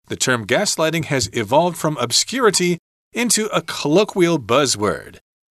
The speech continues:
The way in which the word is defined has changed with its rise in popularity. It's now often used to describe deliberately and severely misleading someone, especially for personal gain.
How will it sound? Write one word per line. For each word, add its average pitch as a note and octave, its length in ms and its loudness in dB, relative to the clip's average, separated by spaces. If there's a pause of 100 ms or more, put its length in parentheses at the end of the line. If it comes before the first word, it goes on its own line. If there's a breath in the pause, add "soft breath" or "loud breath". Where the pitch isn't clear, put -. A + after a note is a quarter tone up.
(140)
The E2+ 100 -4
way G#2+ 180 2
in A#2+ 220 -4
which B2 220 0
the G#2+ 100 -4
word A#2 180 0
is G#2+ 140 -6
defined D3+ 400 0
has B2 240 -2
changed G3+ 500 -2
with D3 180 -2
its C3+ 200 -2
rise C#3 260 -2
in A#2 80 -6
popularity. A#2 880 -2 (500)
It's - 240 2
now C4+ 300 0
often F#3 300 2
used C3+ 320 2
to C3+ 80 -4
describe A#2 640 0
deliberately F#3 800 2
and D3 240 -2
severely F3+ 560 2
misleading E3+ 600 0
someone, G#2 420 -2 (400)
especially G3 500 2
for F#3 140 -2
personal A2+ 440 0
gain. G#2 460 -2